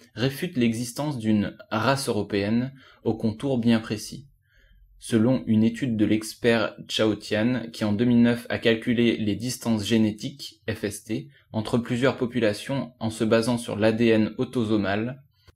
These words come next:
les Européens du Sud, tels que les Grecs et Italiens du Sud, apparaissent soit à peu près autant distants des Arabes du Levant,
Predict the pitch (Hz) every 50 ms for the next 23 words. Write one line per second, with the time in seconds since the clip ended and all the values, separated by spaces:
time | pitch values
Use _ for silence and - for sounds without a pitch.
0 | _ _ _ _ - 120 120 117 113 156 160 180 165 160 - 151 143 139 127 117
1 | 117 113 - - 196 170 147 - - - - - 135 120 113 117 127 113 107 110
2 | 110 120 131 139 139 139 - - 120 117 - 120 - - 127 117 120 120 117 113
3 | 110 107 - - - 123 139 156 143 - - - - 127 - - 139 120 113 107
4 | 98 - - - - - - _ - - - - - 180 165 143 113 104 - -
5 | _ _ _ - 160 - 185 160 165 - - 160 143 139 135 139 - 117 110 107
6 | 113 139 139 - - - 120 107 104 110 110 104 127 117 120 110 101 101 104 95
7 | - 107 104 127 170 214 233 -